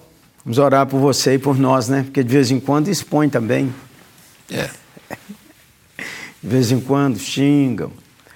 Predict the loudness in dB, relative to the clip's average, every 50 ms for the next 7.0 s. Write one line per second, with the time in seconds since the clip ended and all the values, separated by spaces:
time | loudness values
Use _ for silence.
0 | -20 _ _ _ _ -10 -4 0 0 2 2 2 0 -2 -2 0 0 2 2 2
1 | 0 0 -2 -2 -2 0 0 0 0 0 0 0 -2 -2 -4 -6 -6 -8 -8 -12
2 | -16 -20 _ _ _ _ _ _ _ _ _ _ _ _ _ -10 -4 0 2 2
3 | 2 2 2 2 2 2 2 2 2 2 2 2 2 0 -2 -4 -6 -6 -4 -2
4 | -2 -2 -2 -4 -6 -12 -20 -20 _ _ -8 -4 -2 -2 0 0 -2 0 0 0
5 | 2 2 2 2 0 0 -2 -4 -8 -12 -14 -14 -16 -16 -16 -20 -20 _ _ _
6 | _ _ _ _ _ _ _ -4 -2 0 2 2 2 2 0 -2 -4 -6 -10